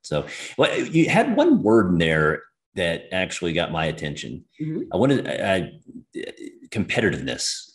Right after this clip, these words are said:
Speaker 1: It's,
Speaker 2: Mm-hmm.
Speaker 1: it's, this is not just, like, national security or, or whatnot, or, or protecting the supply chain. They're doing it because it's cheaper now. Like, they can actually make these moves and have it not affect their earnings,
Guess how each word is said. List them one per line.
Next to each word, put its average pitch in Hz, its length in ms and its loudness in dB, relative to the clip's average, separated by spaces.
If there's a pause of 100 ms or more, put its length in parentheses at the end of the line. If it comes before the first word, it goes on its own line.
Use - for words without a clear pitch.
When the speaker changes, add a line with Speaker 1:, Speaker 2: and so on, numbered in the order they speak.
(160)
Speaker 1:
It's, - 360 0
Speaker 2:
Mm-hmm. - 140 -6
Speaker 1:
it's, - 260 0
this 113 260 2
is 156 140 -6
not 170 200 0
just, - 380 -4 (180)
like, - 180 -12
national 90 360 -2
security 90 580 0
or, 76 160 -2
or 80 160 -4
whatnot, 80 480 -4
or, 73 240 -10
or 78 80 -6
protecting - 420 -8
the 69 60 -10
supply 82 320 -4
chain. 62 360 -12 (500)
They're 117 120 -2
doing 160 220 2
it 220 100 -4
because 104 380 -2
it's - 160 -10
cheaper - 440 -6
now. - 220 -16 (320)
Like, 90 200 -4
they 127 120 2
can 156 200 0
actually 104 540 -2
make 92 360 -2
these 92 260 -8
moves 80 580 -2
and 82 200 -8
have 80 260 -4
it - 160 -6
not 80 300 -6 (160)
affect - 380 -10 (120)
their - 120 -10
earnings, - 600 -6